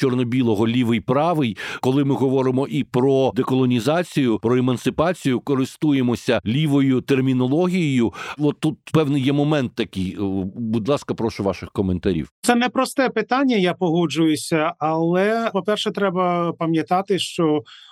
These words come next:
Speaker 2: до катастрофи Другої світової війни український політикум був значно більш різноманітним, і, власне,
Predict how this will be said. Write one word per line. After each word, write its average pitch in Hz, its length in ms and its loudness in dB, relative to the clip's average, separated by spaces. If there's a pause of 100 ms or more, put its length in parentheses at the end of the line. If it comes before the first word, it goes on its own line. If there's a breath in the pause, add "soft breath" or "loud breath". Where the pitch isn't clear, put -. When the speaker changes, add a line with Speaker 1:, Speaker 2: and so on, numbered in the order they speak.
(120 loud breath)
Speaker 2:
до 208 760 0
катастрофи 151 600 -2
Другої 139 320 0
світової 151 580 -2
війни 151 440 0
український 160 800 -2
політикум 165 720 -2
був 139 160 0
значно 151 440 -4
більш 147 300 -2
різноманітним, 147 880 0
і, 143 80 -2
власне, 143 760 -2